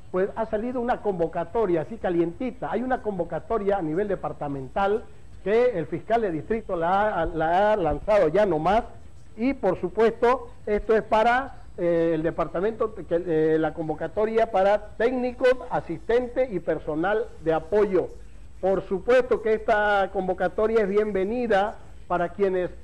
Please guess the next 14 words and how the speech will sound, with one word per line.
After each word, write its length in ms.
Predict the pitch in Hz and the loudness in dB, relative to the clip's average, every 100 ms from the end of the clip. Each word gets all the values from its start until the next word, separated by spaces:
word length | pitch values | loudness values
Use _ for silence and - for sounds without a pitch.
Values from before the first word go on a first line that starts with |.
| - | -10
están 420 | - 165 - 240 | -8 -4 -2 -2
trabajando 640 | 233 196 180 190 214 214 226 | 0 0 2 0 0 -2 -2
en 120 | 196 | 0
la 120 | 170 156 | -2 -2
Fiscalía 720 | 170 - 160 208 220 214 214 - - - | -4 -4 -2 0 4 4 2 -6 -18 -2
de 160 | 170 | 2
Asistentes 640 | 170 180 170 220 233 233 226 | 2 0 -2 2 2 2 0
y 40 | |
que 100 | 185 | -2
tienen 400 | 196 214 208 208 | 0 2 2 2
muchos, 640 | 202 262 277 269 - 254 240 | 2 2 2 0 2 2 4
pero 240 | 190 180 | 4 4
muchos 580 | 190 254 262 - 226 220 - | 4 0 0 2 2 2 -2
años 400 | 208 220 214 220 | -2 0 0 0